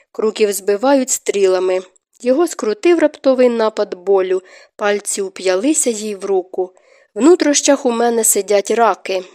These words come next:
сидять і роз'їдають їх клішнями. Вдень і вночі. Ті раки мають гострі клішні, ой, які гострі! Майстер Виман робить мені сон вино, дає макове молоко. Я багато сплю,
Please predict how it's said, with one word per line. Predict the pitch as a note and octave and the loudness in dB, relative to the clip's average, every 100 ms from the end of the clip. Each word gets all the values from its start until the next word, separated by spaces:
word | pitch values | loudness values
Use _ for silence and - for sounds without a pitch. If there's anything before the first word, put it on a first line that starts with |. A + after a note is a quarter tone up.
| - | -10
сидять | - G3+ G3 G#3 G3+ | -4 -2 2 0 0
і | |
роз'їдають | G3+ G3 F3+ F#3+ F#3+ A3+ A3 G#3+ | -4 -4 -4 -6 0 2 2 0
їх | G3 G#3 | -10 -10
клішнями. | - A#3 B3 A3+ G3+ F#3+ F#3 F#3 - _ _ _ _ | -10 -6 -4 -2 -4 -2 -4 -4 -12 _ _ _ _
Вдень | F#3+ C#4 D#4 | -2 2 4
і | C#4+ | 4
вночі. | C4 B3 - - F#3+ F3+ _ _ _ | 2 0 -2 -4 -6 -10 _ _ _
Ті | - G3+ | -8 -2
раки | A3+ A3+ A3 | -2 0 -2
мають | G#3+ A3+ A3 G#3 | 0 2 0 0
гострі | G3+ B3+ - B3 | 0 0 0 -6
клішні, | B3 - A#3 B3+ - G#3 F#3+ - | -6 -8 -4 -2 -2 -2 -4 -2
ой, | A3+ G#3+ | -2 -2
які | F#3+ G3+ G#3 E4+ | 0 -2 2 2
гострі! | C4+ D4+ A#3+ - - G3+ F#3+ - - _ - | 4 2 2 0 -6 -4 -6 -12 -20 _ -4
Майстер | G#3 G#3+ - G#3+ G3+ | 0 0 0 -2 0
Виман | A#3 C#4 B3+ A#3+ | 2 2 2 2
робить | B3 A#3+ A#3+ | 4 4 2
мені | A3+ A3+ A3+ | 0 0 0
сон | - G#3+ G#3 | 0 -2 -2
вино, | G#3 G#3+ A3 G3 F3+ - | -2 -2 0 0 -2 -8
дає | G3 G#3+ C4 D#4+ | -2 0 2 2
макове | B3 C4+ C4+ A#3 A#3 | 2 -2 -2 -2 0
молоко. | A3 G#3+ G#3 - C#4+ A#3+ - _ _ _ | 0 0 -2 -2 -2 -2 -4 _ _ _
Я | G#3+ F#3+ | -2 0
багато | G#3+ C#4 E4+ C#4+ | 0 0 -2 -2
сплю, | - - G3+ F#3+ | -6 -10 -4 -4